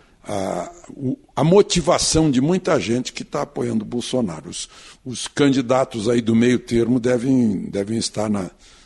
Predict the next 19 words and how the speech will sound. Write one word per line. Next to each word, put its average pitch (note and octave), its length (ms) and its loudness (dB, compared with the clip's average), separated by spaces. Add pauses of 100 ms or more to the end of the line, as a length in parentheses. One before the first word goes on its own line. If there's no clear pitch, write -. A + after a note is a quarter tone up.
(100)
na A2 140 -2
torcida C#3+ 720 2
<laughs> - 0 -
contra D#3+ 520 4
Lula, C3 420 6
talvez, G#2+ 600 0 (340)
por A#2+ 160 -2
causa A#2 380 2
disso, A#2+ 420 0 (220)
porque - 200 -6
aí C3+ 180 4
eles D#3+ 320 4
entram C#3 440 4
no, G#2 240 0 (260)
no A#2+ 140 2
palco - 640 0 (300)
da - 140 -2
corrida G2+ 800 0
sucessória, G#2 1000 -2